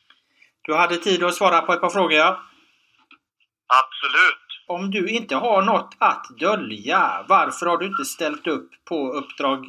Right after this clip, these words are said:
Speaker 1: Gransknings reportage och svarat på deras frågor?
Speaker 2: Ja, det har att göra med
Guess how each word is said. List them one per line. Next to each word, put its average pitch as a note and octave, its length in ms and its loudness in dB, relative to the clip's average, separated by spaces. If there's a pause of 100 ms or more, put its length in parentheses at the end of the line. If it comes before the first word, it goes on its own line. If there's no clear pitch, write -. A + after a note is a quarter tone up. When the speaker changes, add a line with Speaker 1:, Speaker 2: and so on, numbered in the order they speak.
Speaker 1:
Gransknings D3+ 1300 -6
reportage F#3+ 680 -4
och C3+ 60 -8
svarat C3+ 500 -4
på - 60 -12
deras C#3 440 -2
frågor? D#3 640 -6 (2500)
Speaker 2:
Ja, A#2+ 240 4
det C3+ 60 4
har D3 320 4
att C#3+ 80 2
göra B2+ 420 4
med B2 340 2